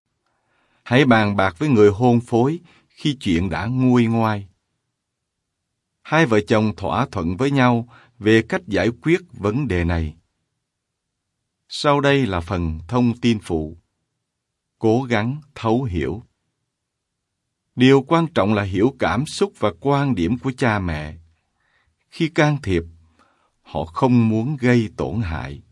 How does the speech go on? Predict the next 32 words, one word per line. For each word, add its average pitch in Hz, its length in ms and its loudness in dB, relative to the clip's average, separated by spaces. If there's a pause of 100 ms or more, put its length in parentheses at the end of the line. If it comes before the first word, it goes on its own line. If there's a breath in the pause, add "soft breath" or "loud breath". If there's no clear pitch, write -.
(800)
Họ 113 200 -2
thực - 240 -4
sự 113 320 2
quan 135 320 0
tâm 123 300 2
đến 123 320 0
vợ 80 320 -2
chồng 82 300 -4
bạn. 71 320 -8 (1160)
Có 113 180 -2
thể 87 300 -6
cha 107 200 0
mẹ 78 260 -4
khó 127 300 -4
xem 139 360 0
bạn 80 280 -6
và 87 120 -4
người 92 280 0
hôn 131 300 2
phối 135 420 -2 (300)
là 104 160 0
một 104 340 2
gia 156 280 -2
đình 92 340 -2
riêng 131 300 0
biệt. 87 220 0 (1040)
Thậm 80 280 -4
chí, 101 340 -4 (720)
họ 76 380 -8
có 104 160 -2
lẽ 85 340 -4
cảm 73 280 -4